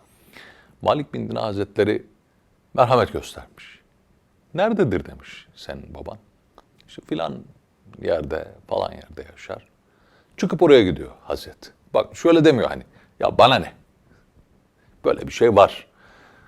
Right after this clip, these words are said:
Kul bir halt yemiş. Allah da affetmiyor. Bundan bana ne?" demiyor, gidiyor. Bak Allah adamları böyledir. Allah'ı kullarına,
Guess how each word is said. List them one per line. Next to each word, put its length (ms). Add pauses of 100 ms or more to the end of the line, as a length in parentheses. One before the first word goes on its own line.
(160)
Kul 380
bir 60
halt 280
yemiş. 380 (320)
Allah 320
da 100
affetmiyor. 520
Bundan 320
bana 180
ne?" 180 (880)
demiyor, 320 (280)
gidiyor. 360 (840)
Bak 140
Allah 200
adamları 460
böyledir. 580 (1700)
Allah'ı 460
kullarına, 680